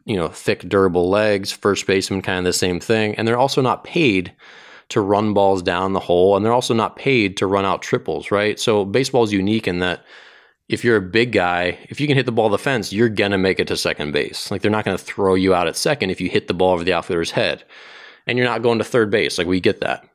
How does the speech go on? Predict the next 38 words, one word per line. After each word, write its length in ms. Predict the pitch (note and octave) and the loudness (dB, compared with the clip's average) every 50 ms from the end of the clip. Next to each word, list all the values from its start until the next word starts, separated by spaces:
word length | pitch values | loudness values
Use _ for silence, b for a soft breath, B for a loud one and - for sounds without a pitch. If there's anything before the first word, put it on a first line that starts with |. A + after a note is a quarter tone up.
| _ - | _ -8
right? 300 | G2+ G2+ G2+ F#2+ F2 - | -4 -2 0 0 -2 -2
So 320 | - - B2 A#2 A2 A2 B B B B B B B B B | -2 0 0 0 0 -2 B B B B B B B B B
baseball 320 | C3+ D#3 D#3 - - B2 | 0 0 2 2 2 2
shapes 460 | A#2 - - - C3+ A#2 A2+ - - - | 2 2 2 0 0 0 -2 -4 -4 -2
the 100 | A2 G2+ | 0 2
way 220 | F#2+ G2 F#2+ F#2+ | 2 4 2 2
you 320 | F#2+ F2+ F2+ F#2 F#2 - | 2 0 -2 -2 -2 0
are, 440 | - A#2+ A#2+ A2 G2 F#2 F#2 F2+ F2+ B B B B B B B | 2 2 4 4 4 2 0 -2 -4 B B B B B B B
but 100 | A#2 A#2 | -2 -2
I 40 | |
think 180 | A#2 D#3 E3 F3 | 0 2 2 2
it's 120 | E3+ - | 4 2
important 400 | D#3 B2 - - C#3+ C3+ C3 A#2 | 2 0 2 2 2 2 2 0
for 100 | - A2 | 0 0
young 300 | G2+ F#2+ G2 G2+ A2 A2+ | 2 2 2 2 2 0
players 500 | A2 - - G2 G2 G#2+ A#2 B2+ B2+ - | 0 0 0 2 4 4 2 2 0 -2
to 380 | - - - A#2 G#2+ G#2 G2+ G2 | -4 -2 0 2 2 2 2 0
have 420 | - - - - B2 C3+ C#3+ C3 | -2 -4 -4 -4 -2 -2 -2 -4
some 180 | - - B2 A2+ | -2 -2 0 0
idea 460 | A2 G#2+ G#2 F#2+ G2 G#2+ A2 G#2+ G#2 | 0 0 -2 -2 2 2 4 4 4
of 300 | G2 F2+ F#2 F2+ E2 - - - | 4 2 0 -2 -4 -8 -14 -10
what 560 | - G#2 G2 G2+ G#2+ B2+ C#3 - - - _ | -8 -6 -2 0 2 0 0 0 -6 -16 _
is 460 | - A2+ B2 B2+ A#2 G#2+ G2 F#2 F2 F#2+ | 0 4 6 6 6 6 4 2 0 -2
my 180 | F#2 F#2 F#2 | -2 -2 -2
best 480 | F2 E2 G2 F#2+ F#2+ F2 - - F#2+ E2 | -2 -2 -2 -2 -2 -2 -6 -8 -6 -2
body 320 | F2 E2 E2+ F#2 G2+ A2 | 0 0 0 0 0 0
weight? 320 | A2 G#2+ A#2 B2 C3+ C3 A2 | 2 2 2 2 2 0 0
What 160 | F#2 G#2 A2 | 2 2 2
is 100 | A2 A2 | 4 2
my 140 | A2+ G#2 G2 | 2 0 0
best 300 | F#2+ F#2+ F#2 - - - | 0 -2 -2 -2 -2 -4
body 240 | F2+ F2 E2 D2 | -4 -2 -2 -4
shape? 400 | D2+ - - G2+ G2+ G#2 G2 - - B B B B B B B B B | -4 -2 0 0 0 0 -2 -6 -12 B B B B B B B B B
How 260 | - - G2+ G#2+ A#2+ | -4 -2 0 2 2
do 140 | B2+ A#2+ A2+ | 4 2 2
I 120 | G#2+ G#2 | 2 0
play 260 | - - G2 F#2+ F#2+ | -2 -2 0 2 2
best? 460 | F2+ F2 F#2 F2+ F2+ - - - - | 2 2 2 0 0 -2 -4 -8 -10